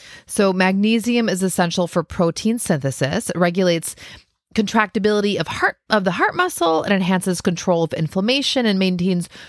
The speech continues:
nervous system balance, and, like, so much more. Magnesium is beautiful. So, and when we're deficient in it, we're not feeling as beautiful <laughs> because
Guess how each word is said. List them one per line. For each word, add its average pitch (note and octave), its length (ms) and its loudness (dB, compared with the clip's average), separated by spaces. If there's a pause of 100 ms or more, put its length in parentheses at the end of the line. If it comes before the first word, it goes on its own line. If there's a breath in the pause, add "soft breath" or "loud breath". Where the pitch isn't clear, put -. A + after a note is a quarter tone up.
(120)
nervous G3 520 2
system F3 460 0
balance, C#3+ 400 0
and, E3 160 -2
like, D#3+ 300 -2
so B3+ 480 0
much G#3+ 320 0
more. E3+ 400 2 (400 loud breath)
Magnesium E3+ 800 -2
is D3 760 -4 (280)
beautiful. - 520 -10
So, F3+ 680 0
and E3+ 240 0
when E3 360 -6
we're E3+ 180 0
deficient B3 480 -2
in A3 100 0
it, F#3+ 320 0
we're G3 220 0
not G3 340 2
feeling G3 520 0
as E3 280 -2
beautiful G3 540 0 (300)
<laughs> C5 320 0
because G#4+ 420 2